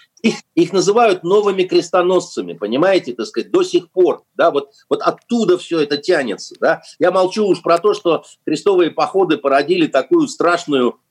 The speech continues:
еретическую, совершенно, э, экстремистскую, м, а, секту, э,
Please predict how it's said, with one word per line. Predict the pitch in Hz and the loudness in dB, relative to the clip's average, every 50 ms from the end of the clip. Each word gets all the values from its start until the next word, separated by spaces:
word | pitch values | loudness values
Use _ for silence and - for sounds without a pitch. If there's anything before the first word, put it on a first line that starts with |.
| _ _ | _ _
еретическую, | 117 127 117 117 151 170 170 165 165 185 175 - - - - 151 143 131 123 | -4 -2 0 0 0 -2 -2 -4 -8 -10 -8 -8 -10 -4 0 0 0 0 0
совершенно, | - - 147 131 123 - 175 160 151 147 139 131 123 - - - - - _ | 0 -2 -2 -2 -2 -2 -2 -2 0 0 0 -2 -2 -4 -8 -16 -20 -16 _
э, | - 113 117 131 | -2 0 0 0
экстремистскую, | 139 - - - 165 175 185 180 175 - - 156 156 143 139 135 123 - _ _ _ _ 113 | 0 -2 -2 0 2 4 2 2 0 -2 -2 0 2 2 2 2 0 -4 _ _ _ _ -12
м, | 110 113 120 120 117 117 117 113 | -8 -6 -4 -2 -2 0 0 0
а, | 113 113 113 113 | 2 0 0 -2
секту, | - - - 226 226 - - 139 113 104 - 117 | -2 -2 -2 -2 -2 -2 -2 -2 -2 0 0 2
э, | 113 113 110 107 104 104 104 104 101 | 2 4 4 4 2 2 0 -2 -4